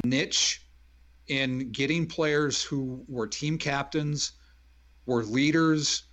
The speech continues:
were people who set the tone for their college programs, who take that mindset, take that work ethic, take that belief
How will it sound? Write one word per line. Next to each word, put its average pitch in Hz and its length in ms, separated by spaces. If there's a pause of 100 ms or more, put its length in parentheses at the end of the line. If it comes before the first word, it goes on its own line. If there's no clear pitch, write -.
(680)
were 123 140
people 165 360
who 143 140
set 151 240
the 143 80
tone 156 400
for 156 140
their 139 120
college 135 440
programs, 101 800 (2750)
who 151 180
take 160 320
that 165 200
mindset, 147 680 (160)
take - 240
that 147 240
work 143 240
ethic, 135 440 (500)
take 151 260
that 139 240
belief 143 500